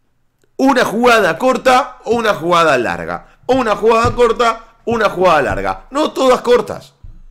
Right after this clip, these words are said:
Si tengo un tipo arriba que salta y me peina como Abel, vamos a tirársela larga. Y Rossi o Kevin Méndez deberían de ir a buscar la segunda pelota. Vos,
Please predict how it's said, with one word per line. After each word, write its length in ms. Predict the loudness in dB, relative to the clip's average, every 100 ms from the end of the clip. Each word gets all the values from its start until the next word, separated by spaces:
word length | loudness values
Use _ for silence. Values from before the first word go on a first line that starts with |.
| -20 _ _ _ _ _ _ _ _ _
Si 140 | -12
tengo 200 | -6 -6
un 100 | -6
tipo 260 | -4 -2 0
arriba 540 | 0 0 -2 -4 -6
que 120 | -10 -6
salta 380 | -2 -2 -2
y 60 | -6
me 120 | -6
peina 360 | -4 -6 -4 -4
como 160 | 0
Abel, 380 | 0 2 -2 -6 -16 _ _
vamos 240 | -2 0 0
a 40 |
tirársela 420 | 0 -4 -2 0
larga. 600 | 2 2 2 -2 -8 -14 _ _ _ _ _ _ _ _ _ _ _ _ _ _ _ _ _ _ _ _ -6
Y 100 | -2
Rossi 720 | 2 2 0 -4 -8 -10 _ _ _
o 140 | -8
Kevin 260 | 0 0 0
Méndez 520 | -2 -2 -2 -6 -8 _ _ -8
deberían 400 | -4 -2 -2 -2
de 80 |
ir 280 | -4 -4 -8 -6
a 60 |
buscar 220 | -4 -2
la 80 | -2
segunda 340 | -2 -4 -4 -4
pelota. 460 | -2 -2 -4 -18 _ _ _ _ _ _ _ _ _ _ _
Vos, 480 | 0 0 0 -10